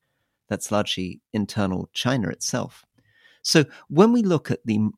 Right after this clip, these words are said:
traditional model, which is countries like the United States or the United Kingdom or Europe giving money through their aid agencies or through non-profits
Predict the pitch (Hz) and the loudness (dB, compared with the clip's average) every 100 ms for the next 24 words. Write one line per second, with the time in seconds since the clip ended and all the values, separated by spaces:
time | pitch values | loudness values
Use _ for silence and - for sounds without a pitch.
0 | _ - 120 120 - 95 95 - - - | _ -6 2 4 4 0 -4 -6 -10 -8
1 | 92 - - 95 - 104 - 98 - 95 | -6 -4 -6 -6 -4 -4 -4 -6 -4 -4
2 | 95 101 95 - - - 127 113 - - | -4 -4 -4 -4 -2 2 2 2 -2 -8
3 | - - 90 90 82 - 113 104 98 - | -8 -8 -6 -6 -6 -4 -2 -2 -2 -4
4 | - 92 98 - _ - 113 104 98 98 | -2 0 0 -2 _ 0 2 2 0 0
5 | 98 98 95 - _ _ _ _ _ - | -2 -4 -8 -12 _ _ _ _ _ -8
6 | - 123 104 98 101 104 98 - 95 - | 2 4 4 2 2 0 0 -4 -6 -6
7 | - 95 - - - 110 98 98 98 - | -4 -4 -6 -8 -6 -2 0 0 -2 -4
8 | 98 - - - - - | -6 -6 -12 -12 -12 -12